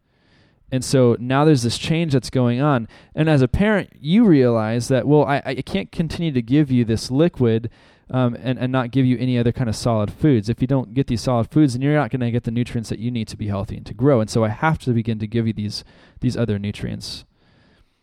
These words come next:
And this is, this might be a difficult or challenging process, and it certainly is one for the baby. If we were to get into the mind of a baby and to <laughs> talk to them about this, this separation now that they're experiencing from mom, it would be a very painful experience.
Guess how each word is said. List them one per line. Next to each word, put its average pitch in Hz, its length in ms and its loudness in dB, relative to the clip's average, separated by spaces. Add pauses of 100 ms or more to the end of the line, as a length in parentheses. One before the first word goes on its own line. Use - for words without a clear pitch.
(260)
And 151 140 0
this 151 200 2
is, 139 160 0
this 143 240 0
might 170 240 0
be 165 140 4
a 139 60 4
difficult 147 440 2
or 120 100 2
challenging 120 320 -2
process, 139 420 -4
and 123 80 -4
it 113 80 -6
certainly 156 460 0
is 107 160 -2
one 107 180 -4
for 104 140 -8
the 98 100 -4
baby. 101 380 -4
If - 160 -6
we 131 80 4
were 139 100 4
to 113 80 0
get 131 200 -2
into 135 180 -8
the 127 80 0
mind 117 280 -2
of 101 80 -4
a 98 80 -2
baby 107 580 -4 (340)
and 123 200 -2
to 117 360 2 (240)
<laughs> - 240 -10
talk - 280 2
to 160 100 2
them 143 120 4
about 123 400 2 (300)
this, 123 320 0
this 120 240 -2
separation 127 680 2
now 113 140 -2
that 104 100 -4
they're 107 120 -2
experiencing 104 760 -10
from 104 260 -8
mom, 117 320 -10 (540)
it 131 40 2
would 131 100 2
be 135 100 4
a 123 40 4
very 117 200 2
painful 107 380 -2
experience. - 640 -6